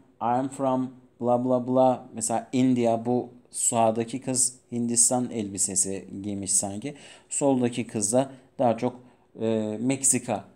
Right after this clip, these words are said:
gibi, e, benziyor. Ondan sonra mesela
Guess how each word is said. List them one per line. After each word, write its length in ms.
gibi, 380
e, 220
benziyor. 380
Ondan 360
sonra 480
mesela 640